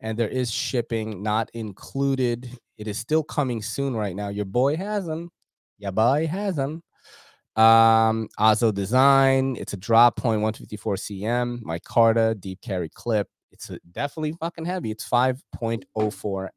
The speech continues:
ounces, all right? And it is green micarta. Now, the next one, I've never tried this model before. Where is it here?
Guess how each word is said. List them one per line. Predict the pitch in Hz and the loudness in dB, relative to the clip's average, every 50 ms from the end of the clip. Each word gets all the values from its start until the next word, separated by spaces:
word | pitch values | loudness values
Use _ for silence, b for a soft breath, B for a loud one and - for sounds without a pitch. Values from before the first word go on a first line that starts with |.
| _ | _
ounces, | 110 110 107 104 101 - - _ _ - - - - | -4 -2 -2 -2 -4 -6 -12 _ _ -20 -20 -16 -10
all | 98 | -6
right? | 101 101 101 - - _ _ _ _ _ _ - | -4 -4 -4 -6 -8 _ _ _ _ _ _ -8
And | 107 110 113 | -4 -2 0
it | 120 120 - | 0 -2 -2
is | - 113 107 107 107 104 107 - _ 90 | -2 -2 -2 0 -2 -2 -4 -10 _ _
green | _ - 90 92 92 95 95 95 92 95 - _ - | _ -12 -10 -10 -8 -8 -8 -10 -12 -14 -18 _ -12
micarta. | 90 87 85 - - - 92 92 92 - 64 - 113 - _ _ _ _ _ _ _ _ _ b b b b b b b b | -12 -12 -10 -12 -8 -6 -4 -4 -4 -4 -8 -10 -14 -18 _ _ _ _ _ _ _ _ _ b b b b b b b b
Now, | 123 117 | -2 0
the | 117 120 | 0 2
next | 127 165 185 - - - | 4 4 4 4 2 0
one, | 190 185 185 180 170 - | 0 2 2 0 0 0
I've | 123 127 127 131 131 120 120 | 2 2 4 2 2 0 0
never | 120 131 147 180 180 | 0 2 2 2 0
tried | - - - 127 117 127 131 127 | -4 -2 0 0 2 2 2 0
this | 123 131 123 120 - 117 | 0 -2 -2 -2 -4 -2
model | 113 110 110 113 117 113 117 117 | 0 0 0 2 2 0 0 0
before. | 110 104 110 104 98 - - - - - 139 143 120 92 85 85 90 113 147 160 - _ _ _ _ _ _ _ _ _ _ _ _ _ _ _ _ _ _ _ - - _ | -2 -4 -8 -10 -10 -10 -14 -14 -10 -6 -4 -2 0 0 0 -2 -2 -4 -6 -8 -10 _ _ _ _ _ _ _ _ _ _ _ _ _ _ _ _ _ _ _ -20 -20 _
Where | - 87 76 67 | -20 -18 -18 -18
is | 69 - - | -18 -18 -20
it | - - | -20 -20
here? | - - 67 73 76 - | -20 -20 -18 -18 -20 -20